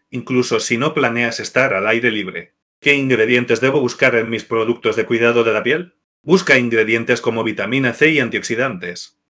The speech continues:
Son buenos para combatir los efectos de la contaminación. ¿Con qué frecuencia debo limpiar mi rostro? Límpiate la cara dos veces al día, por la mañana y por la noche.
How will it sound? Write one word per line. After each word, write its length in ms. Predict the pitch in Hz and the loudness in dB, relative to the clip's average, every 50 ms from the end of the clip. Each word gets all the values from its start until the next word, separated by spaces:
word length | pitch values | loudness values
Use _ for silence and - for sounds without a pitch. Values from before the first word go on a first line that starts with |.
| _ _ _ | _ _ _
Son 220 | - 175 180 180 | 4 6 6 8
buenos 300 | 165 165 156 151 156 - | 8 6 6 4 2 0
para 220 | - 127 113 113 | 0 2 2 2
combatir 440 | - 113 110 110 104 - 135 139 117 | 2 0 0 0 0 0 0 0 0
los 180 | 107 107 95 - | 0 -2 -2 -2
efectos 380 | 113 - 131 123 - 127 113 | 0 0 -2 0 2 2 2
de 80 | 120 123 | 4 2
la 100 | 110 104 | 2 2
contaminación. 840 | - 110 107 - 131 131 120 107 95 - 120 101 92 90 90 - _ _ _ _ _ _ | 0 -2 -2 0 0 0 0 -4 -4 -4 -4 -4 -4 -6 -10 -14 _ _ _ _ _ _
¿Con 220 | _ - 120 120 123 | _ 0 0 0 2
qué 140 | - 175 175 | 2 2 2
frecuencia 560 | - 117 107 - 123 123 127 131 - 117 104 | 4 2 0 2 2 0 0 2 2 2 4
debo 180 | 117 120 127 | 4 4 4
limpiar 380 | 135 127 120 120 - 117 113 117 | 2 2 0 2 2 2 2 2
mi 100 | 120 120 | 0 0
rostro? 540 | 110 123 127 - - 104 90 87 - _ _ _ _ _ _ _ _ - | 0 0 -2 -4 -6 -8 -8 -8 -12 _ _ _ _ _ _ _ _ 2
Límpiate 480 | 147 180 190 185 180 131 127 - 120 | 4 4 4 4 2 0 0 2 2
la 140 | 104 110 107 | 2 2 2
cara 240 | - 117 113 107 101 | 2 2 2 2 2
dos 180 | 120 127 123 | 2 2 2
veces 300 | 123 135 135 - 131 - | 2 0 -2 -2 -2 -2
al 100 | 113 104 | -4 -4
día, 320 | 101 101 95 87 85 - _ _ _ _ _ _ _ | -4 -6 -8 -8 -10 -12 _ _ _ _ _ _ _
por 160 | - 123 120 | 2 2 4
la 140 | 120 113 110 | 4 4 2
mañana 360 | 107 101 110 135 160 175 175 | 2 0 0 0 2 4 4
y 80 | 170 165 | 2 2
por 220 | - 120 113 107 | 2 0 0 2
la 100 | 104 101 | 0 0
noche. 440 | 98 104 101 - - - 87 - | -2 -4 -6 -6 -10 -12 -12 -16